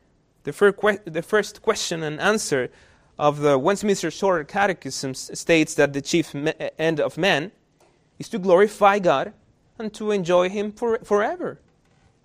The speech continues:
Our souls were created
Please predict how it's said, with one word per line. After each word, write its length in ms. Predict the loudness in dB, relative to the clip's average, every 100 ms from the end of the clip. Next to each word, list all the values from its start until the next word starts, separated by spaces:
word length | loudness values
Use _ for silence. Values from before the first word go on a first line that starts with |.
| _ _ _ _ _ _ _ 0
Our 200 | 2 2
souls 800 | 0 4 4 4 0 -6 -12 -20 _ -14
were 260 | -2 0 0
created 560 | 0 0 0 0 -4